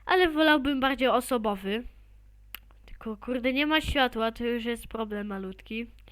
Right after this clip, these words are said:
Y, pójdziemy sobie tędy, bo, bo ku-, kurde, w ciemności nie mogę tam dojść. Akurat tu też prawie nie mogę dojść, ale dobra, do-, doszliśmy.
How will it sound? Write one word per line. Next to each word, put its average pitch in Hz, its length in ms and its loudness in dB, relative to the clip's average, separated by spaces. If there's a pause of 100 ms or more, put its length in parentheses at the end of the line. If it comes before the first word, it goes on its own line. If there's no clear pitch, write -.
(600)
Y, 226 220 0
pójdziemy 330 380 2
sobie 302 560 2
tędy, 220 680 -4
bo, 220 340 -2 (580)
bo 220 440 -6
ku-, 226 420 -10
kurde, 254 260 -2
w 247 40 -6
ciemności 247 520 -4
nie 240 120 -2
mogę 233 300 -4
tam 220 280 -6
dojść. 196 460 -8 (960)
Akurat 233 360 -6
tu 220 120 -14
też 208 280 -8 (180)
prawie 185 240 -12
nie 185 80 -12
mogę 180 260 -10
dojść, 196 260 -8
ale 208 200 -4
dobra, 202 300 -4
do-, 226 340 -2
doszliśmy. 233 800 -4